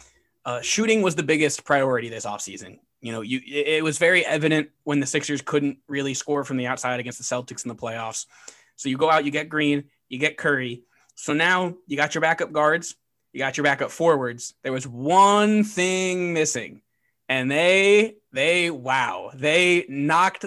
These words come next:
the damn ball out of the park with this one, guys. So N B A champion, former three-time Defensive Player of the Year, Dwight Howard, was expecting to come off this run with the Lakers, getting somewhere around ten million dollars over, you know, one to two years.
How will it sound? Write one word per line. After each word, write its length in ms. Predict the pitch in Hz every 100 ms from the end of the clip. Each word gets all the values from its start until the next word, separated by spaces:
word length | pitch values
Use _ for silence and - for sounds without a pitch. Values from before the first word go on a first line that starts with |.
| 175
the 120 | 165
damn 540 | 131 131 160 170 180 151
ball 380 | 151 160 156
out 160 | 143 147
of 80 | 139
the 80 | 120
park 460 | - - 156 147
with 120 | 135 139
this 180 | 131
one, 140 | 127 123
guys. 380 | 127 107 107 - _ - _ _
So 400 | - 147 139 135
N 140 | 180 214
B 220 | 233 220
A 40 |
champion, 580 | 214 202 208 220 233 247 _
former 480 | _ - 208 226 220
three-time 640 | 214 208 220 214 208 220
Defensive 320 | 202 208 202 190
Player 200 | 202 196
of 60 |
the 60 | 180
Year, 100 | 190
Dwight 320 | 170 160 180
Howard, 440 | 175 180 190 196
was 140 | 160 151
expecting 340 | - 170 175
to 60 | 156
come 200 | 185 196
off 200 | 196 190
this 180 | 190 175
run 140 | 185
with 100 | 180
the 80 | 151
Lakers, 420 | 165 175 175 170 - - -
getting 200 | 151 143
somewhere 380 | 190 190 180 180
around 180 | 170 160
ten 300 | - 185 180
million 300 | 180 170 165
dollars 340 | 165 170 170
over, 260 | 160 151 147 _
you 100 | 156
know, 120 | 135
one 180 | 135 170
to 80 | 151
two 160 | 196
years. 500 | 180 165 151 151 147